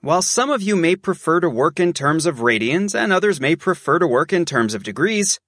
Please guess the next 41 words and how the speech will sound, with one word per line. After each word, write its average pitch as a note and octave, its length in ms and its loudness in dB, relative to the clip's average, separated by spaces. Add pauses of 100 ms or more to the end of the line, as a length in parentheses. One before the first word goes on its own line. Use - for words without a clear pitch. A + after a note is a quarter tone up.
(160)
the - 80 -4
truth C4 320 -2
is E3 180 0
that E3 160 0
you G3 160 0
won't F3+ 320 -2
always D3 320 0
be F3 160 -4
given D3+ 240 0
angles D3 380 0
in F#3 120 0
your C#3+ 160 2
preferred G#2 540 -2
units, D3 580 -2 (200)
which C3 220 -4
means B2 320 0
that E3+ 100 2
you D#3+ 240 -4
may A3 240 0
occasionally F3+ 760 0
need C3 280 0
to F3 120 -4
convert C#3 400 0
from G3 300 0
one G2+ 220 0
to G#2 120 -4
the A2 140 2
other. E3 320 0 (400)
Fortunately, D#3 760 -2 (120)
that's A3 240 -2
not C3 200 0
too D#3+ 140 -4
tough. - 480 -4 (140)
In C#3+ 80 -4
fact, F#3 340 -2
all E3+ 260 2
you A3+ 140 -6
really G3+ 320 -2
need F3+ 160 0
to A3+ 100 -2
know C3 300 2